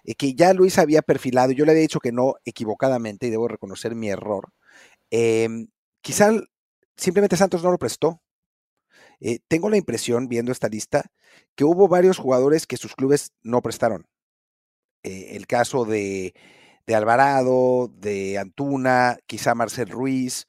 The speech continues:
O sea, creo que sí hubo algunos futbolistas que tuvieron mucha actividad en la temporada que sus clubes simplemente decidieron que no, que no fueran a este partido,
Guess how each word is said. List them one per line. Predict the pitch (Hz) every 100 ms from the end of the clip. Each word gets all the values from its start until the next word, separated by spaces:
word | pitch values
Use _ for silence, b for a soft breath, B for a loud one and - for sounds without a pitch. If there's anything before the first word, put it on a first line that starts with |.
| b b b
O | -
sea, | 123 123
creo | 143 147
que | - 165 160 - _
sí | - - 135
hubo | 147 151
algunos | 156 143 151 156
futbolistas | 131 123 135 127 131
que | 117
tuvieron | 107 123 127
mucha | 131 143
actividad | - 120 123
en | 127
la |
temporada | 123 107 120 117 131
que | 127 113
sus | - -
clubes | 139 147
simplemente | - 139 131 131
decidieron | 127 107 107 113 113
que | 107
no, | 107 110 -
que | 113
no | 110
fueran | 120 117
a |
este | -
partido, | 117 117 135 143